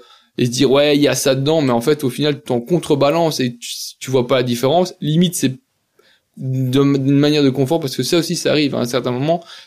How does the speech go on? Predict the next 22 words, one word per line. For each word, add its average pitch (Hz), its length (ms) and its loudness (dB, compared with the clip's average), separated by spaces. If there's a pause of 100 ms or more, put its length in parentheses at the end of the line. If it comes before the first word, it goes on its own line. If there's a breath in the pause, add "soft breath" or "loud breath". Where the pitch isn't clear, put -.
(120)
t'arrives 151 180 4
sur 151 220 0
un 147 100 2
produit 160 300 2
qui 156 80 0
est 131 120 2
tellement 160 320 4
étudié, 160 600 0
qui - 200 0
est, 131 140 4
qui 127 120 0
a - 20 6
été 131 240 2
tellement 143 320 2
travaillé, 151 680 2
et 139 60 0
qu'on 131 240 0
a 135 160 2
foutu 135 300 -6
tellement 131 300 2
de 123 40 2
détails, 165 380 2